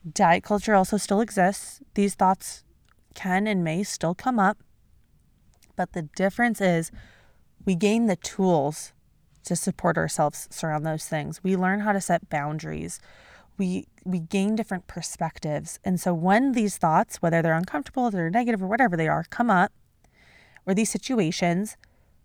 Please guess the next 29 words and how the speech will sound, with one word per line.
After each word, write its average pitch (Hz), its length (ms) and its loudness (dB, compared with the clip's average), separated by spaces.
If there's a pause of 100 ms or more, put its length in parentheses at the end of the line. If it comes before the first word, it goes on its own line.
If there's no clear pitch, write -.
(120)
we 190 300 0
have - 340 -4
tools 247 400 2
against 180 480 2
them. 170 380 -2 (360)
We 240 140 0
have 285 200 4
tools 220 380 -2
to - 80 -4
be 175 120 -2
compassionate 185 640 -4
with - 120 -4
ourselves, 202 480 2
hold 170 180 -4
non-judgment 190 640 0
for 202 100 2
ourselves, 190 440 2
and 202 180 -2
go, 202 300 8 (280)
<laughs> - 260 -20
"Fork 254 300 2
you, 208 80 2
diet 165 280 10
culture. 165 400 2 (420)
Bye." 226 720 4 (2250)
<sighs> 233 440 8 (880)
B 214 160 -2
M 240 140 4
I. 165 340 2